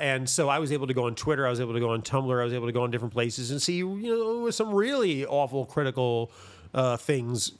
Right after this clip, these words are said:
uh, written about the message and be, I mean, it's never pleasant to read a critical thing about what you wrote, but, but it was just like a,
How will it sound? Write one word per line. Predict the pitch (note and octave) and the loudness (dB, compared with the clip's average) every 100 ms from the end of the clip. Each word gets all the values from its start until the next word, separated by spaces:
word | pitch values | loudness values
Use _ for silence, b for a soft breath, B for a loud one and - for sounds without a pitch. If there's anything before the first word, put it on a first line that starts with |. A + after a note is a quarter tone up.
| C#3+ | 0
uh, | B2+ | 2
written | C#3 C#3 | 0 0
about | C3+ | 0
the | C3+ | 0
message | C#3+ E3 C#3 | 0 -2 -4
and | C#3 C#3+ C#3+ D3 E3+ A2+ | -4 -2 -2 -6 -8 -2
be, | D#3 D#3 D3 D3 _ _ _ _ - _ - | 0 0 -2 -4 _ _ _ _ -20 _ -8
I | F3+ | 0
mean, | D3 C#3 | 2 2
it's | A#2 | 2
never | D3+ D3 A2 | 2 0 0
pleasant | - E3 E3 C3+ A#2 | -2 0 2 0 -2
to | B2 | -2
read | A2+ G#2 | -2 -2
a | |
critical | C3 A2 G#2+ | 0 -2 0
thing | A2 | -2
about | G#2+ A#2 | 0 0
what | A2+ G#2+ | 0 0
you | B2 | 0
wrote, | A#2 A#2 | 0 0
but, | B2 B2 B B B B D3 | 0 -2 B B B B 0
but | G3+ | 2
it | |
was | F3+ | 2
just | A3+ | 2
like | C4 | 0
a, | F#3+ | 2